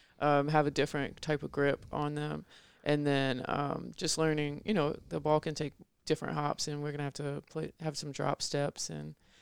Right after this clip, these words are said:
um, our outfielders were on grass in Louisiana, so that's not a big change for them. But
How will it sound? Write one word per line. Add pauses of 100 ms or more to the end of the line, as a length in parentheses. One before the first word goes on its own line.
(140)
um,
our
outfielders
were
on
grass
in
Louisiana,
so
that's
not
a
big
change
for
them.
But